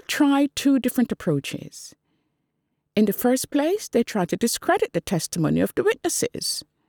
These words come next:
Bromhead, it was said, was interested in anyone being arrested. He had been the first suspect, and the police had questioned him very closely indeed.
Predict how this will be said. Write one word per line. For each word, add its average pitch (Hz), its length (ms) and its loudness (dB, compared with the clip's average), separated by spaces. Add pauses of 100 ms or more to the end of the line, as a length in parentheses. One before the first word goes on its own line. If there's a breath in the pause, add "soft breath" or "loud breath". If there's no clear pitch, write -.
(1040)
Bromhead, 180 540 0
it - 120 0
was - 160 0
said, - 380 -2 (120)
was - 260 -4
interested 185 520 -2
in 175 220 0
anyone - 480 0
being 226 220 2
arrested. - 580 -4 (1200)
He 403 220 4
had 262 240 0
been 156 200 0
the - 60 -2
first 240 340 0
suspect, - 800 -6 (1000)
and 247 80 4
the 269 60 -2
police 302 420 0
had - 180 -2
questioned 220 480 -4
him 165 420 -4
very 196 300 0
closely 330 520 -2
indeed. 254 600 0